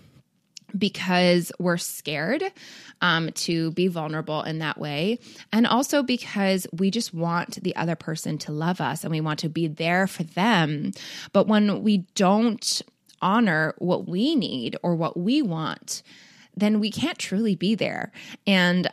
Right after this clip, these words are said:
I think that Kev and I had both gotten into a pattern of just being there for the other person and making a lot of assumptions about what the other person needed. And having something like this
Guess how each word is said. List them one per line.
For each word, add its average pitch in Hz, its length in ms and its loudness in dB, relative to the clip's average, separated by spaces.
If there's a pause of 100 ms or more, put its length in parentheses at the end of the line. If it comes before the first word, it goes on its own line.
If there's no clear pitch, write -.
I 190 100 4
think 240 300 2
that 175 400 0
Kev 190 180 -2
and 196 100 0
I 185 40 4
had 165 160 2
both 165 180 0
gotten 160 300 -2
into 160 260 -4
a 151 40 -2
pattern 160 840 -2
of 156 500 0 (680)
just - 280 -4
being 165 400 -2
there 156 160 -2
for 160 120 -8
the 160 140 -4
other 160 180 -2
person 233 880 -2
and 180 160 2
making 175 320 0
a 165 60 0
lot 151 240 -2
of 151 100 -4
assumptions 156 560 -6
about - 180 -6
what 160 120 -2
the 151 80 -6
other 156 120 -4
person 160 420 -6
needed. 170 400 -4 (880)
And 190 320 0
having 208 460 0
something 190 420 -2
like 165 300 -6
this 190 400 0